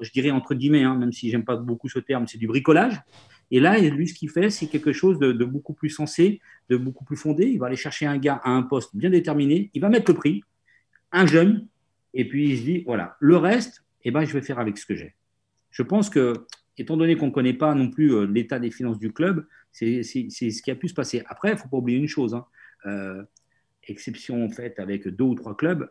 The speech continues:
euh, il y a beaucoup de clubs cette année qui ont, euh, très peu bougé, euh,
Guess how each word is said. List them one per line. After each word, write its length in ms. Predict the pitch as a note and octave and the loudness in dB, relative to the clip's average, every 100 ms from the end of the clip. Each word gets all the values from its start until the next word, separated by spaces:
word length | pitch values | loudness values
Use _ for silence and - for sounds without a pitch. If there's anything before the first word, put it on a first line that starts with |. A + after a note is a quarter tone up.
| G#2+ | -8
euh, 240 | G#2+ G#2 G2+ | -6 -4 -4
il 40 | |
y 80 | F#2+ | -6
a 80 | F#2 | -8
beaucoup 320 | A2+ B2+ A#2+ | -8 -6 -2
de 140 | G#2 | 0
clubs 340 | F#2+ - E3+ E3+ | 0 -4 -6 -6
cette 200 | G#2 G2 | -10 -4
année 320 | B2+ F3 E3+ - | -2 -2 -4 -16
qui 240 | - F#2+ | -12 -8
ont, 340 | G2 G2+ F2+ E2 | -4 -4 -4 -10
euh, 40 | E2 _ _ | -16 _ _
très 200 | - D3+ | -8 -6
peu 100 | D#3 | -4
bougé, 300 | A2 G#2 C#3+ | -4 -4 -4
euh, 280 | C3 F#2 F2 | -6 -6 -6